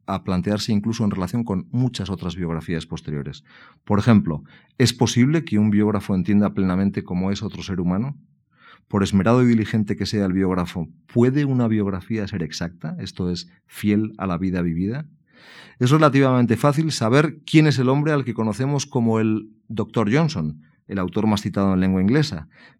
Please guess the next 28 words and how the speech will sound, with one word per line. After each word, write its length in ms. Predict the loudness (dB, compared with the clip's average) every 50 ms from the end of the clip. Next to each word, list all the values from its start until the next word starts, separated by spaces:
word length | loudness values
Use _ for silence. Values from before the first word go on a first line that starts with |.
| _ _ _ _ _ _ -2
Ahora 260 | 0 2 4 4 4
bien, 520 | 4 4 4 4 4 2 0 -4 -10 -6 2
¿es 200 | 4 4 4 6
el 140 | 4 4 6
hombre 300 | 6 6 6 6 4 2
que 120 | -2 -4 -4
conocemos 580 | -2 -2 -2 -2 0 -2 -2 0 -2 -4 -4
por 140 | -6 -6 -4
las 160 | -4 -4 -4
páginas 440 | -4 -4 -4 -2 -2 -2 -2 -2 -2
del 160 | -2 -2 0
libro 260 | 0 0 0 0 0
de 80 | 0 0
Boswell 440 | 0 0 -2 -2 -2 -2 -2 -2 -2 -2
el 180 | 0 2 2
mismo 340 | 4 4 4 2 2 2 2 2
Johnson 400 | 2 0 0 -2 -2 -2 -4 -2
que 100 | -4 -6
caminaba 520 | -4 -2 0 2 2 2 2 0 -2 -2
por 160 | -4 -6 -6
las 160 | -6 -8 -8 -6
calles 320 | -4 -4 -2 -2 -2 -2
de 60 | -2
Londres 340 | -2 0 0 0 -2 -2 -4
hace 160 | -4 -6 -4 -4
doscientos 520 | -6 -6 -8 -4 -4 -4 -2 -2 -4 -2
cincuenta 460 | -2 -2 -2 0 0 -2 0 -2 -4
años? 400 | -2 -2 -2 -4 -4 -6 -10 -14